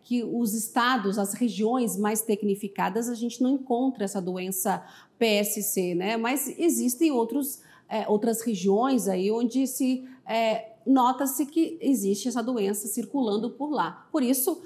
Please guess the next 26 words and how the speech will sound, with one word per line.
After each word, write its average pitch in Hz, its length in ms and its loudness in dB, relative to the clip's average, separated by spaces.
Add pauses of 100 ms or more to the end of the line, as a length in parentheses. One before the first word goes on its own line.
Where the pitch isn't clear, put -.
(200)
é, 226 460 2
esses 247 260 -2
cuidados 233 600 2
apontados 202 760 -2
aí, 180 360 -2
quando 220 160 -2
a 208 40 -2
gente 214 260 -6
fala, 208 540 0 (300)
é, 202 180 -2
pra 208 160 0
manter 226 680 0 (260)
o, 196 520 0
o - 20 0
suíno 190 460 0
saudável, 208 880 0 (180)
não 175 220 -6
é? 202 120 -4
Porque 180 600 -8
é 208 160 0
um, 285 340 -2
é 190 120 -2
uma 254 260 -2
perda 240 400 0
por 175 160 -10
conta 196 500 -4